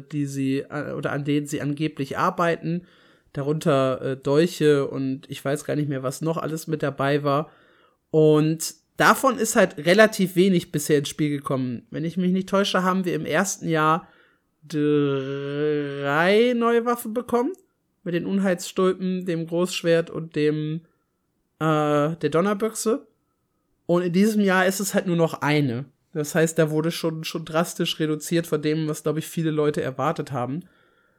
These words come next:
Ähm, und ich hab so ein bisschen das Gefühl, der Fokus liegt auch sehr, sehr stark auf, ja, Story und neue Expeditionen und weniger so auf das Drumherum. Also es ist kein wirklich neues Feature dabei.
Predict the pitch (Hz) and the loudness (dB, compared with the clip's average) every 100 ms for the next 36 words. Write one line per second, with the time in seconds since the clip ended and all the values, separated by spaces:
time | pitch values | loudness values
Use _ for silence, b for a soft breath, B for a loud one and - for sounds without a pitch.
0 | _ _ _ 151 156 156 156 165 196 196 | _ _ _ -4 -4 -4 -6 -2 -2 -2
1 | 185 202 226 226 220 - 202 - 214 226 | -2 -2 -2 -2 -2 -2 -4 -2 2 4
2 | 247 b b b b - 160 - 202 202 | 2 b b b b -2 -2 2 2 2
3 | 208 196 202 - 175 160 165 190 196 190 | 0 0 -4 0 -2 2 4 6 6 2
4 | 175 - 156 170 208 - - _ _ - | 0 0 2 2 0 -6 -18 _ _ 0
5 | 156 170 165 - _ _ _ _ _ _ | 4 4 2 -12 _ _ _ _ _ _
6 | _ _ _ _ 185 170 151 - - 196 | _ _ _ _ 4 4 4 0 4 6
7 | 208 214 214 214 175 185 180 - - - | 8 6 2 0 0 0 -4 -10 -12 -8
8 | 165 165 175 175 170 - - 160 160 - | 0 4 6 4 0 -4 -2 -2 -2 -2
9 | 170 185 214 226 b b b 165 156 165 | 2 2 2 -2 b b b -6 2 4
10 | 196 202 190 165 170 170 - 170 - 170 | 4 4 2 2 -2 -4 -2 -2 0 0
11 | 170 147 165 143 127 143 156 180 190 - | 2 2 2 2 -2 -4 -4 -4 -6 -2
12 | 180 175 165 185 160 165 151 156 - 240 | 2 2 0 -2 0 2 4 2 2 0
13 | 247 240 208 202 196 196 208 | 2 0 2 2 2 2 2